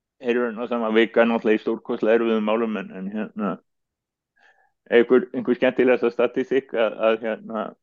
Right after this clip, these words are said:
hann, hérna, sem sagt, uh, Kolo Touré missti vinnuna eftir að hafa spilað þrjátíu og þrjú prósent af leikjum sínum sem stjóri Wigan gegn Luton Town. <laughs>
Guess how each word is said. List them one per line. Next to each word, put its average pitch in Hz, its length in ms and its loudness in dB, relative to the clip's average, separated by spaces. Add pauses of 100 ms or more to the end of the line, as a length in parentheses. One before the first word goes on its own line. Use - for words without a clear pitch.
(680)
hann, 104 260 -4
hérna, 107 600 -4 (800)
sem 101 120 -10
sagt, 98 220 -2 (140)
uh, - 840 -10
Kolo 123 260 4
Touré 123 200 4
missti 123 260 0
vinnuna 123 440 0 (180)
eftir 113 320 -4
að 113 140 4
hafa 110 160 2
spilað 120 360 0
þrjátíu 123 340 -2
og - 60 -10
þrjú 131 160 -8
prósent 117 460 -6
af 110 160 -2
leikjum 123 380 0
sínum 113 280 -8
sem 107 160 -4
stjóri 120 340 4
Wigan 113 420 0
gegn - 300 -4
Luton 113 320 -4
Town. 101 200 -4 (1600)
<laughs> - 680 -6